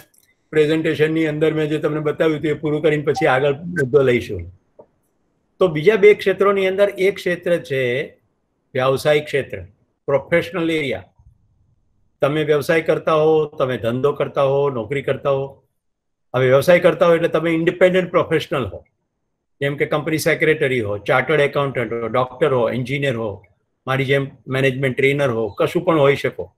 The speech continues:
જેમાં તમે પોતાનો વ્યવસાય કરતા હો જે તમારી expertise ઉપર ચાલતો હોય. બીજું છે business, એવા પ્રકારનો business જેમાં તમે product કે services offer કરતા હો, ઘણા બધા લોકો હોય અને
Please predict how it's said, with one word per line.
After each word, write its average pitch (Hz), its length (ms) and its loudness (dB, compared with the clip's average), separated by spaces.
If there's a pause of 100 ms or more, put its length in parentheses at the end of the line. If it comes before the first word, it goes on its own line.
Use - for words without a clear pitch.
(640)
જેમાં 165 460 2
તમે 160 220 0
પોતાનો 165 460 -2
વ્યવસાય 165 320 2
કરતા 160 280 0
હો 196 100 4
જે 175 120 -2
તમારી 160 300 0
expertise 147 480 -2
ઉપર 147 200 -2
ચાલતો 113 400 -4
હોય. 87 120 -16 (1040)
બીજું 156 300 -2
છે 190 140 4
business, 160 520 2
એવા 170 180 4
પ્રકારનો 185 380 2
business 170 440 -2
જેમાં 165 340 -2
તમે 165 200 -4
product 165 400 0
કે 165 100 4
services 156 480 -2
offer 151 240 0
કરતા 147 320 -2
હો, 151 80 0
ઘણા 135 180 2
બધા 143 200 0
લોકો 139 320 2
હોય 98 160 -6 (1500)
અને 156 480 0